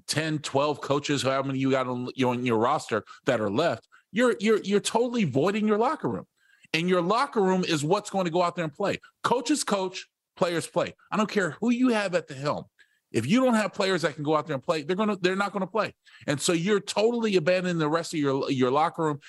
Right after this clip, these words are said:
and the season. In my inter-, in my estimation, you know, I don't know what the, what the Colts are gonna bring to the table. I don't know how motivated they're gonna bring.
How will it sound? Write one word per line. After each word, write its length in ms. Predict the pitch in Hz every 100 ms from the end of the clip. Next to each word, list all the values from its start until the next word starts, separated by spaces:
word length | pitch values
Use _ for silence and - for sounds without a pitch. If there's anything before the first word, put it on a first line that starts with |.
| - 151
and 140 | 143
the 60 | 117
season. 600 | - 233 254 160 110 110
In 140 | 139
my 220 | 120 190 233
inter-, 340 | 165 110 110 147
in 120 | 135
my 520 | 175 254 165 113 127 143
estimation, 680 | 135 - 110 107 - 120 - - - - -
you 140 | 139
know, 180 | 135 135
I 120 | - 247
don't 180 | 285
know 100 | 214
what 200 | 196 190
the, 200 | 185 151
what 180 | 139 143
the 80 | 139
Colts 320 | - 160 156
are 60 | 135
gonna 180 | 139 117
bring 400 | 120 135 151 151 _ _ _
to 100 | -
the 120 | 127 117
table. 460 | 143 143 147 165 - -
I 80 | 156
don't 120 | 165
know 80 | 139
how 160 | 151
motivated 520 | 127 143 147 147 143
they're 100 | 139
gonna 160 | 127 127
bring. 200 | 139